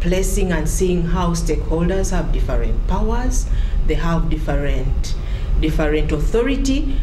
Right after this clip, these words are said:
and this actually, when you put it out on the Venn diagram, you will be amazed.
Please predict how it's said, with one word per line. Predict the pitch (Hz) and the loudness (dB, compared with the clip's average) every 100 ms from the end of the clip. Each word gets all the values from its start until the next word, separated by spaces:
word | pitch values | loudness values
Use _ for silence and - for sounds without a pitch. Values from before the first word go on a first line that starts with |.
| - | 0
and | - | 0
this | 180 - | 0 0
actually, | 175 165 - 156 | 0 0 0 0
when | 147 143 | 0 0
you | 143 | 0
put | - 240 | 0 0
it | 233 226 | 0 0
out | 214 | 0
on | 202 | 0
the | 165 | 0
Venn | 156 185 196 | 0 0 0
diagram, | 202 196 175 196 180 | 0 -2 0 0 0
you | 160 | 0
will | 143 | 0
be | 151 170 | -2 -2
amazed. | 165 147 147 160 143 - | -2 0 0 0 -2 0